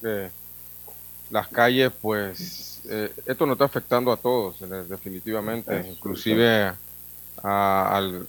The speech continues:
Speaker 1: al grupo de, de academias, porque los, ya los padres no están asistiendo. O sea, todos estamos tomando un poquito de,
Speaker 2: Sí, sí,
Speaker 1: de
Speaker 2: sin
Speaker 1: esta
Speaker 2: duda, sí.
Speaker 1: situación y obviamente queremos que, que se acabe, ¿no? Pero,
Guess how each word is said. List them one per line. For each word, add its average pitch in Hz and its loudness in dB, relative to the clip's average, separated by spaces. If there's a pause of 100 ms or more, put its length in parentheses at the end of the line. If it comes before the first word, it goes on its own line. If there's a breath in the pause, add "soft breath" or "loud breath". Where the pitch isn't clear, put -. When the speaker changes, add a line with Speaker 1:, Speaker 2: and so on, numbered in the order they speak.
(160)
Speaker 1:
al 98 2
grupo 120 6
de, 101 4 (440)
de 98 -2
academias, 107 4
porque 104 -4
los, 95 -2
ya 104 2
los 113 0
padres 117 4
no 113 -2
están 110 0
asistiendo. 117 -2
O - -12
sea, 123 8
todos 165 10
estamos 151 6
tomando 120 2
un 113 -4
poquito 120 2
de, 95 2 (440)
Speaker 2:
Sí, 180 8
sí, 214 -2 (160)
Speaker 1:
de 110 8
Speaker 2:
sin 110 6
Speaker 1:
esta 110 10
Speaker 2:
duda, 143 12
sí. 131 10
Speaker 1:
situación 127 8
y 107 4
obviamente 120 8
queremos 120 6
que, 101 4
que 104 -2
se - -2
acabe, 117 8
¿no? 113 -2 (800 loud breath)
Pero, 104 8